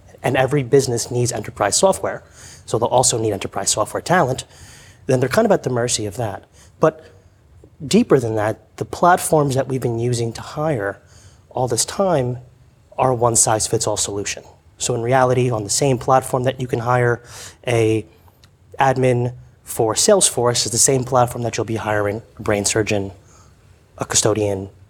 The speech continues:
a manager for operations, right? So by giving everybody that one-size-fits-all solution, you're not tailoring it for the complexities that go into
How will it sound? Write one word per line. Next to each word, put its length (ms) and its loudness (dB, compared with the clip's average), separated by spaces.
a 60 -8
manager 500 -2
for 440 -2
operations, 640 -4
right? 220 -4
So 480 2
by 100 0
giving 260 4
everybody 280 0
that 200 0
one-size-fits-all 640 -2
solution, 560 -2
you're 100 -6
not 220 -2
tailoring 480 2
it 200 -8
for 100 -4
the 60 -4
complexities 800 -2
that 160 -2
go 160 0
into 500 -2